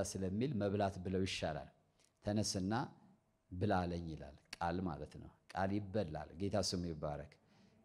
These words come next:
ኢየሱስም በማቴዎስ ወንጌል ምዕራፍ አራት ቁጥር አራት ላይ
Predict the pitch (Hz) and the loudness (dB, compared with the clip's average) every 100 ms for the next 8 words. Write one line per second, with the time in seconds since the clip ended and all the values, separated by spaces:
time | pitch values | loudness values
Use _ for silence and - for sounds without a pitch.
0 | - 107 117 123 - 127 113 117 117 113 | 2 4 4 2 2 2 4 2 2 0
1 | 113 113 110 107 107 101 104 113 - 101 | 0 2 2 4 2 2 2 2 -2 -4
2 | 95 101 101 98 - 110 | 0 2 2 0 0 0